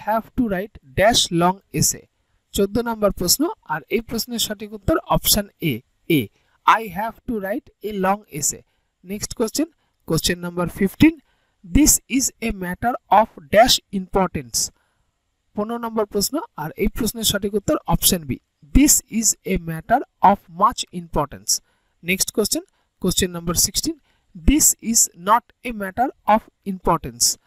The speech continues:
তাহলে আমরা এরকমই একটা কোশ্চেন ঠিক আগেই করে আসলাম, তাহলে এরকম কোশ্চেন, তাহলে এইখানে কোনটা সঠিক উত্তর হবে? তাহলে "This is not a matter of little importance।" তো বন্ধুরা, আমরা ষোলো নম্বর প্রশ্ন সলভ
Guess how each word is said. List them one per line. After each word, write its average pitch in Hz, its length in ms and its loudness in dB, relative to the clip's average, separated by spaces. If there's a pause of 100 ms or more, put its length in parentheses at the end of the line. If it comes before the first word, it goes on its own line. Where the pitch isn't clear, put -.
(320)
তাহলে 170 260 -2
আমরা 196 320 2
এরকমই 220 360 -4 (180)
একটা 214 220 -14
কোশ্চেন 226 360 -4
ঠিক - 240 -2
আগেই 196 280 0
করে - 240 4
আসলাম, 311 280 -2 (380)
তাহলে 175 260 -6 (460)
এরকম 262 300 -4
কোশ্চেন, 277 420 -2
তাহলে 196 260 -10
এইখানে 247 340 -6
কোনটা 240 280 -6
সঠিক 240 300 -8
উত্তর 254 260 -2
হবে? 285 120 2 (140)
তাহলে 165 180 -6 (120)
"This 277 160 6 (220)
is 262 80 2 (260)
not 202 240 0 (220)
a - 20 -2 (120)
matter 185 280 4 (320)
of 262 80 6 (480)
little 294 280 0 (240)
importance।" 156 500 -8 (460)
তো 196 80 0
বন্ধুরা, 226 320 -2 (160)
আমরা 196 220 -12
ষোলো 202 220 -2
নম্বর 226 260 -6
প্রশ্ন 226 320 -10
সলভ 208 220 -4